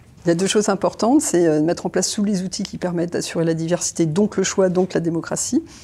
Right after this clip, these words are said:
et puis, euh, vraiment de trouver les moyens de, euh, développer l'esprit, euh, critique, euh, et, euh, les compétences cognitives, intellectuelles et, et, et émotionnelles et sociales des enfants à travers la culture.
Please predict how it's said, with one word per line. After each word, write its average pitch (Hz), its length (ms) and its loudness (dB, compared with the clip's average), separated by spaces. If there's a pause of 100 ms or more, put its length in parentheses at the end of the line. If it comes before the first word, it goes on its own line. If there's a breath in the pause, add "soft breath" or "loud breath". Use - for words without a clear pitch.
(180 loud breath)
et - 120 2
puis, 233 420 2
euh, 156 100 2
vraiment 185 440 0 (420 loud breath)
de 165 60 -4
trouver 180 280 0
les 185 120 4
moyens 185 560 4
de, 180 480 0
euh, 151 180 0
développer 165 420 2
l'esprit, 208 500 0
euh, 151 160 0 (260 loud breath)
critique, - 600 -4 (440 loud breath)
euh, 135 1040 -2 (100)
et, 165 300 4
euh, 143 320 0
les 156 140 0
compétences 165 460 -4
cognitives, 170 720 -4
intellectuelles 160 540 -2
et, 139 140 -2
et, - 600 -4
et - 220 -4
émotionnelles 170 540 0
et 160 60 2
sociales 175 380 -4
des 170 160 0
enfants 175 340 -2
à - 100 -4
travers 175 280 -4
la 165 100 -4
culture. - 380 -14